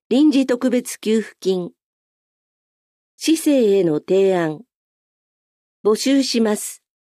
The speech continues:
稲城中央公園野球場の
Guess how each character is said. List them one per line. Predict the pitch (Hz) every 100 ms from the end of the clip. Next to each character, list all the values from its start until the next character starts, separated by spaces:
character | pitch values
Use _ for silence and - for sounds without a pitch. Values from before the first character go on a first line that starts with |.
| _ _ _ _
稲 | 285 320 294
城 | 190 170
中 | - 269 311
央 | 302 294
公 | 277 277 233
園 | 160 147 -
野 | 175
球 | 180 269 269
場 | 247 240
の | 226 220